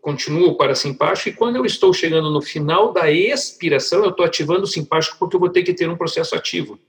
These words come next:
Então, olha que legal, Rogério, se você entender esse processo e você der um equilíbrio inspiratório e expiratório,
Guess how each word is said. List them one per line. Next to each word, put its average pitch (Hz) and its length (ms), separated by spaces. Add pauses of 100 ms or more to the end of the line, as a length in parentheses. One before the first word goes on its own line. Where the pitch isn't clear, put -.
(800)
Então, 175 240
olha 277 180
que 339 100
legal, 147 420
Rogério, 117 380
se - 140
você - 140
entender 151 680
esse - 280
processo - 680
e - 40
você 135 220
der 151 140
um 175 120
equilíbrio 160 720
inspiratório 143 880
e 127 180
expiratório, - 800